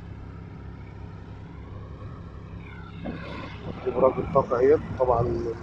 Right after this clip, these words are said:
متوجهة طبعًا ناحية الغروب للمصداقية يعني.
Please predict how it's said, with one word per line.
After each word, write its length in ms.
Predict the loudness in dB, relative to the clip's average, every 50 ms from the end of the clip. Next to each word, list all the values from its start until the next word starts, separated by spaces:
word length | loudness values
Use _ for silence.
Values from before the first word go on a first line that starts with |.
| -8 -4 -4
متوجهة 320 | -4 0 4 6 6 8
طبعًا 280 | 8 6 6 6 6 4
ناحية 260 | 2 0 -2 -4 -4 -6 -6
الغروب 340 | -6 -2 2 4 4 4 4 0
للمصداقية 680 | -2 -2 -2 -2 -6 -6 -2 -2 -2 2 6 6 8 8
يعني. 320 | 8 8 8 6 6 2